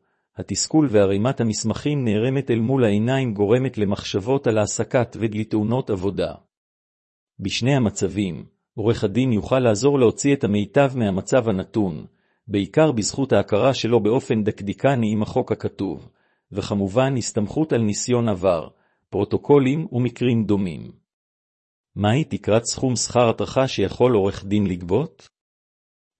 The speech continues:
כאשר מדובר על ייצוג משפטי, ישנם שלושה מרכיבים. דמי פתיחת תיק, לאחר תקשורת ראשונית עם עורך הדין והסכמה על העסקתו,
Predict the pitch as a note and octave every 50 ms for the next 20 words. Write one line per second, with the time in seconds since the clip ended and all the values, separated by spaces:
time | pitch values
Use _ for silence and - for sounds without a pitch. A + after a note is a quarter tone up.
0 | _ _ - G2+ F#2 F2+ - C#3 C#3 C#3+ B2+ G#2 F#2 G2 F#2 A2+ C3 A#2+ A#2 G2+
1 | G2 G2 - - C#3 A#2 A2 A2 G#2 - - - G#2 - - G2+ F#2+ G2 A2 -
2 | _ _ _ _ _ - F#2+ G2+ - - C3 C#3+ D3 D3 C3+ - - A2 G2 -
3 | - C#3+ C#3+ D3 D3 A#2+ G2+ - - G#2+ F2+ F2 E2+ C2 B1 A1+ A1+ - _ _
4 | _ _ _ _ _ _ _ _ _ _ _ _ _ _ _ _ _ - G#2+ G2
5 | G#2+ C3 D3+ D#3 - - - G#2+ - - A#2 G#2 - - _ - F2+ D#2 - _
6 | _ - _ _ _ _ _ _ - - G#2 F#2+ - C#3 C#3+ C#3 C3+ B2 - -
7 | - D3 C#3+ C#3+ B2 - G#2+ G2+ F#2 - - G2 F#2+ G2+ C3+ D3 - A#2 A2 G#2+
8 | G#2 G#2 G#2+ - - G#2 F#2+ F#2 A#2+ B2+ B2 F#2+ G2 F#2+ - - - - G#2+ A#2
9 | B2+ C#3 C#3 B2 A#2 G#2+ - - - - - A2 - - G#2 G2 F#2+ G2+ G2